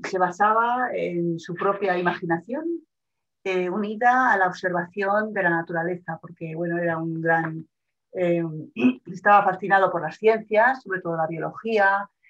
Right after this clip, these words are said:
la geología, la antropología. En su diccionario describe a los animales representados en el arte gótico como una historia natural. Sus, eh, dentro de sus obras,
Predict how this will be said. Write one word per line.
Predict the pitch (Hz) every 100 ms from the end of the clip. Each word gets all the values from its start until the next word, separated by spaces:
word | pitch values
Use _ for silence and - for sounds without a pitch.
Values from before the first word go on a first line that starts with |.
| _ -
la | 170
geología, | 170 147 - 196 202
la | 175
antropología. | 170 160 147 151 - 185 170 165 175 _ _ _ -
En | 190
su | 214
diccionario | 190 190 - 185 202 214 214
describe | 190 - 180 196 180 180 185 _ _ _ -
a | 180
los | 170
animales | 180 175 180 185 180
representados | 175 175 170 170 170 165
en | 165
el | 160
arte | 160 160 156
gótico | 151 160 151 - 151 151 - _ _ _
como | - 175 170
una | 175 170
historia | - - 165 156
natural. | 147 143 156 139 - - _ _ _ _ _ _ _ - _
Sus, | - - 160 - -
eh, | 156 156 151 151 165 170 165 - - 170
dentro | 170 156
de | 160
sus | 160 156
obras, | 156 160 156 175 -